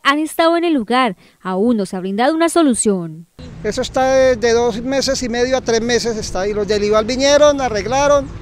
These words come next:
Speaker 2: volvieron como dos veces por ahí a mirar otra vez y se fueron y no volvieron.
Speaker 1: Al parecer se registra la ruptura de la tubería principal, pues el reguero es de gran magnitud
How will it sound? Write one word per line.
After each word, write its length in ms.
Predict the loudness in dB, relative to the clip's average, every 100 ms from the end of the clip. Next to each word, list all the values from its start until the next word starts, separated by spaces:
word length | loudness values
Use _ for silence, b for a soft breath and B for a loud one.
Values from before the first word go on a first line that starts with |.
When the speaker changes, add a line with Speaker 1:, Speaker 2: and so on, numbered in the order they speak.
| -16 -10 -4
Speaker 2:
volvieron 400 | -2 0 0 -2
como 240 | -4 -2
dos 180 | -2 2
veces 320 | 0 0 -4
por 180 | -4 0
ahí 140 | 0
a 60 | 0
mirar 340 | -2 -2 0
otra 300 | -2 -2 -2
vez 80 | -2
y 80 | -2
se 120 | -4
fueron 280 | -2 -2 -4
y 80 | -4
no 100 | -2
volvieron. 500 | -2 -2 -2 -4 -10 -16 -20 -20 _ _ 0
Speaker 1:
Al 140 | 2
parecer 460 | 2 0 2 2 2
se 100 | 2
registra 360 | -2 -4 -6 -4
la 120 | -2
ruptura 460 | -4 -2 0 2
de 80 | 2
la 80 | 0
tubería 380 | 2 0 0 0
principal, 680 | 0 -2 -4 -2 0 0 -2 b b -6
pues 180 | -4
el 100 | -6
reguero 520 | -6 -4 2 2 2 -4
es 220 | -6 -6
de 120 | -6
gran 240 | -4 -2 0
magnitud 640 | 0 0 -2 2 2